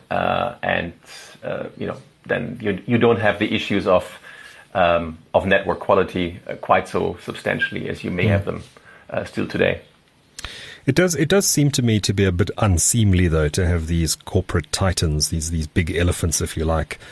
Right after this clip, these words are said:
Speaker 2: squabbling in such a public way. Um, I, I can, I can see why they, uh, why it's a, you know, wh-, why they're fighting over the, the claim to be the best network, but at the same time, the whole thing does seem a little bit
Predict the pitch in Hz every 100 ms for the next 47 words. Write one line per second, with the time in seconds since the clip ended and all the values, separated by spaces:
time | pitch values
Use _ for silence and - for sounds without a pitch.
0 | - - - - - 117 101 95 87 85
1 | 95 - 90 98 87 85 90 87 80 78
2 | - - 92 92 95 113 127 139 143 170
3 | 147 160 - 202 156 110 113 113 98 98
4 | 92 90 - - - - 92 90 87 82
5 | - 110 110 104 92 - 101 90 85 90
6 | 147 104 90 98 95 104 101 98 - 113
7 | - 95 87 82 85 80 92 107 107 -
8 | - 95 90 82 85 82 80 90 85 -
9 | - 92 - 85 - - 101 110 - 135
10 | 110 - 107 95 95 95 117 - 98 90
11 | 92 - 95 90 92 98 85 90